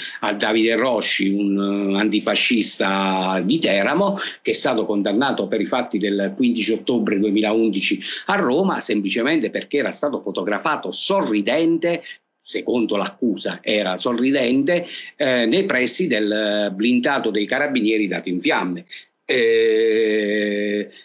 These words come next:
eh, Davide è stato condannato a sei anni e sei mesi per concorso morale in devastazione e saccheggio.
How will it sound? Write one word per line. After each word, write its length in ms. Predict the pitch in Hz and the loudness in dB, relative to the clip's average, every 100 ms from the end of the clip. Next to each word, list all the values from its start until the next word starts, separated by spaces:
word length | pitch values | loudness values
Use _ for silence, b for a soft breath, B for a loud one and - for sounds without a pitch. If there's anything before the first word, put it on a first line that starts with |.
| B | B
eh, 500 | - 143 156 151 147 143 | -2 0 2 2 0 0
Davide 420 | 131 156 220 226 | 0 0 2 0
è 40 | |
stato 240 | - 107 - | 0 -4 -2
condannato 540 | 98 92 85 151 160 | -2 -2 0 -2 -2
a 40 | |
sei 200 | 95 110 | -2 0
anni 140 | 123 117 | 0 0
e 40 | |
sei 160 | - 175 | 0 2
mesi 240 | 165 185 | 2 2
per 160 | 165 - | 0 -2
concorso 560 | 107 95 151 - 123 | -2 0 0 0 -2
morale 440 | 95 95 123 165 170 | 0 0 0 2 2
in 100 | 101 | 0
devastazione 540 | 85 82 - - 85 | -2 -6 -8 -8 -8
e 40 | 82 | -10
saccheggio. 640 | - - 139 110 - | -12 -4 -2 -2 -6